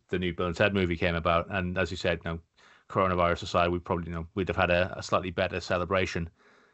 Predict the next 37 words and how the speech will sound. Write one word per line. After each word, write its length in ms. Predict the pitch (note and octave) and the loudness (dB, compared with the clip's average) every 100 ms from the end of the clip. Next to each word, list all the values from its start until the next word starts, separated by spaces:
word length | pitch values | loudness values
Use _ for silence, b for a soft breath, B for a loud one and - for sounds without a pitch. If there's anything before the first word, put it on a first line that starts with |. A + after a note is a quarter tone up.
| b - | b 0
uh, 160 | F2+ | 2
in 60 | F2+ | 2
the 80 | F2+ | 0
last 220 | F2+ F2 | 0 0
couple 180 | - F#2+ | -4 -4
of 80 | F2+ | -2
weeks 240 | F2+ - | -2 -4
with, 240 | F#2+ E2 | -4 -2
uh, 180 | F#2 F2 F2 | 2 2 2
with 120 | F2 | 0
Bill 120 | F2+ | -2
and 80 | F2 | 0
Ted 180 | F2+ F2 | -2 0
coming 260 | F2+ F2 | 0 0
out. 240 | F2 F2+ - b b b b | 0 -2 -6 b b b b
Um, 480 | G2 F#2+ F#2 F#2 F#2 _ | -2 0 -2 -6 -10 _
but 100 | C3+ | 2
yeah, 160 | E3+ C3+ | 4 2
so 160 | - | 0
I 20 | A#2 | -6
mean, 120 | A2 | -6
it's, 200 | - - | -10 -10
it's, 340 | G#2 - - _ | -8 -10 -14 _
it's, 240 | - A2 - | -4 -4 -2
it's 160 | A2 | -4
a 20 | G#2 | 0
fun 200 | C3 A#2 | 0 2
one 100 | G#2 | -2
to 80 | |
jump 200 | F2+ G2 | -2 -2
into. 320 | G#2 G2+ G2 F2 | -2 -2 -2 -2
Um, 440 | F2+ F#2+ F#2+ F#2+ F#2 _ | -2 0 2 0 -6 _
and 160 | - G#2 | -4 -2
as 100 | F#2+ | -2
I 20 | |
say, 200 | - F#2+ | 0 0
it's, 340 | F2+ - - | 0 -4 -14